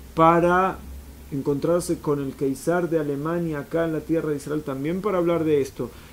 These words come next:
y habla con do-, diplomáticos en Inglaterra, y habla con diplomáticos en toda Europa, y Herzl se la pasa viajando, viajando, viajando, viajando de un lugar a otro,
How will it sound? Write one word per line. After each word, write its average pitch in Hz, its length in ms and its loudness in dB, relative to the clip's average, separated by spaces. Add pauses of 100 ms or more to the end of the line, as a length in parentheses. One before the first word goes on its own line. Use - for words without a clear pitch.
y 151 100 6
habla 165 300 4
con 156 180 2
do-, 151 120 4
diplomáticos 151 1000 0
en 151 120 -2
Inglaterra, 156 680 0
y 135 100 4
habla 143 200 2
con 147 160 0
diplomáticos 151 840 -4
en 143 160 -4
toda 185 320 4
Europa, 185 680 4 (420)
y 147 80 0
Herzl 170 360 0
se 156 160 -8
la 143 100 -4
pasa 156 340 -8
viajando, 143 460 -8
viajando, 139 500 -6
viajando, 139 400 -4
viajando 147 400 -4
de 143 60 -2
un 139 220 -4
lugar 139 280 0
a 151 80 2
otro, 160 360 0